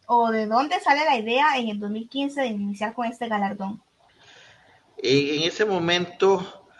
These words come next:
Speaker 2: un grupo de diputados y diputadas promovieron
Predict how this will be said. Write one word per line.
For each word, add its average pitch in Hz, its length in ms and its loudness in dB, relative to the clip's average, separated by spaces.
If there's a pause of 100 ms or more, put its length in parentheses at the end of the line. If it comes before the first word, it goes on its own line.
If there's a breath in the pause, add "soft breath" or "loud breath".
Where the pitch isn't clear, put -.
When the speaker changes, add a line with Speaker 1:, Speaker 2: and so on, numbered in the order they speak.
(300 soft breath)
Speaker 2:
un 117 160 -4
grupo 175 300 2
de 180 80 6
diputados 156 640 2
y 160 40 0
diputadas 131 1160 2 (500 loud breath)
promovieron 123 760 2